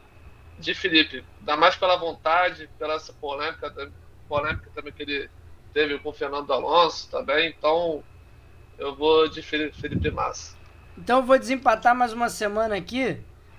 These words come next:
Speaker 2: e eu vou desempatar pro lado do Rubinho Barrichello, cara. Pra mim, é, pela história, pela consistência como piloto,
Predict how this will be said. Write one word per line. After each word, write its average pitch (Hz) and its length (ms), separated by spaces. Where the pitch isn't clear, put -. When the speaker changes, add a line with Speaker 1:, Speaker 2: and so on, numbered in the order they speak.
Speaker 2:
e 202 400
eu 208 140
vou 214 220
desempatar 202 1000
pro 190 260
lado 196 460
do 202 180
Rubinho 208 440
Barrichello, 165 640
cara. 117 340
Pra 175 220
mim, 190 420
é, 160 760
pela 196 180
história, 190 540
pela 185 320
consistência 220 1200
como 175 800
piloto, 180 640